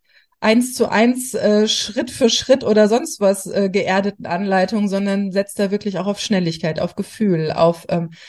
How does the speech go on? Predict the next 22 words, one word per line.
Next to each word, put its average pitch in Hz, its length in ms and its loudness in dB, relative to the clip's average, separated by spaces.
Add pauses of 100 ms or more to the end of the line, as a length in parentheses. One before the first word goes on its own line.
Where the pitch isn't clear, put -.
(140)
auf 196 200 2
Spaß, 208 720 0
auf - 300 -2 (100)
Gamification, 214 1200 -2
auch, 208 440 0 (160)
äh, 196 280 4
im 185 180 2
Be-, 175 160 -2
übrigens 180 380 2
im 170 80 2
Bereich 151 360 2
Schule. 247 440 4 (400)
Also 202 260 6
mein 196 260 6
Sohn 214 200 6
ist 269 160 0
ja 247 100 4
Manifestor, 233 880 0 (640)
ähm, 202 420 4
und 208 520 2
der, 196 420 4
ähm, 185 380 -2